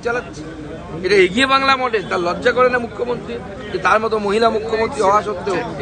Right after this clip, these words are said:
তার দলের পদ নিয়ে, তার দলের নেতাদের সাথে ছবি তুলে এই ছেলেটি বা এই ছেলেগুলো, তিনজন যাদের, যাদের নাম এসছে, তারা এই ধরনের পাশবিক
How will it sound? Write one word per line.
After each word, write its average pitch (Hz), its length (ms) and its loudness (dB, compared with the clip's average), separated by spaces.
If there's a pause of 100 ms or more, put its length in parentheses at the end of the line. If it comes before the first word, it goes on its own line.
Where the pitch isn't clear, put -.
(120)
তার 240 200 6 (160)
দলের 214 300 4 (440)
পদ 247 240 6 (140)
নিয়ে, 156 180 -6 (360)
তার 233 200 6 (160)
দলের 220 300 6 (380)
নেতাদের 240 420 4
সাথে 220 160 -2 (100)
ছবি 202 280 -4
তুলে 180 220 -6 (460)
এই 240 100 4 (140)
ছেলেটি 220 420 2 (460)
বা 180 140 2
এই 202 140 2
ছেলেগুলো, 214 480 2 (160)
তিনজন 202 440 -4
যাদের, 190 240 -2 (300)
যাদের 175 200 -4 (100)
নাম 208 120 -2 (100)
এসছে, 151 220 -10 (440)
তারা 202 200 4 (480)
এই 113 120 0
ধরনের 208 340 2
পাশবিক 220 360 -2